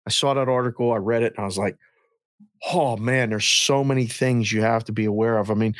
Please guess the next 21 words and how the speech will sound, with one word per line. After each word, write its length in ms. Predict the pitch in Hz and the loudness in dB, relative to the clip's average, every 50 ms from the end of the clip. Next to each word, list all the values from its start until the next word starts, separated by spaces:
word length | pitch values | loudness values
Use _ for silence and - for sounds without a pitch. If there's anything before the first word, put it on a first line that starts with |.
| - - - - - _ _ _ _ _ - _ _ _ | -10 -16 -18 -20 -20 _ _ _ _ _ -20 _ _ _
when 120 | 139 147 | -4 -2
I 40 | 180 | 0
was 160 | 208 233 226 | 0 0 0
in 100 | 254 233 | -2 -4
Curacao, 400 | 202 - 269 349 381 - - 208 | -2 -2 0 0 0 0 0 2
we 120 | 175 185 202 | 2 2 2
were 120 | 208 220 | 2 2
literally 420 | - 220 220 262 285 277 233 226 220 | 2 2 2 2 2 2 2 2 2
just 200 | 202 196 - 190 | 4 4 4 4
answering 380 | 190 202 214 - 226 196 185 | 4 2 2 0 0 2 2
the 80 | 170 151 | 0 0
phone 500 | - - - - 185 196 170 110 101 - - _ _ _ _ _ _ _ _ - | -2 -4 -2 0 0 0 0 -2 -4 -8 -14 _ _ _ _ _ _ _ _ -4
and 120 | 131 127 | -4 -4
taking 540 | - - 175 180 175 202 185 160 131 123 117 | 0 0 0 0 2 2 2 4 4 4 4
money 360 | 117 151 170 151 113 87 - - _ _ _ _ _ _ _ _ _ _ _ - | 2 2 2 0 -2 -2 -4 -12 _ _ _ _ _ _ _ _ _ _ _ -4
to 100 | - 127 | -2 0
sign 300 | - - 151 147 165 170 | 0 2 2 2 2 0
up 100 | 160 160 | 0 0
people 220 | - 165 151 156 | -2 -2 -2 -4
for 220 | 143 - 147 143 131 | -2 0 0 0 0
accounts. 680 | 123 131 - - 160 151 117 - - - - - - | 0 -2 -2 -2 0 0 0 -2 -2 -4 -4 -4 -6